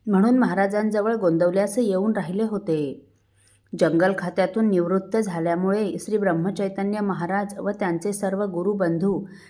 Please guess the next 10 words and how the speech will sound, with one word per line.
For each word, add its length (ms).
त्यांना 220
भाऊसाहेब 600
फॉरेस्ट 500
म्हणून 280
संबोधित 580
असत. 520
त्यांना 260
तीन 380
मुली 240
होत्या. 480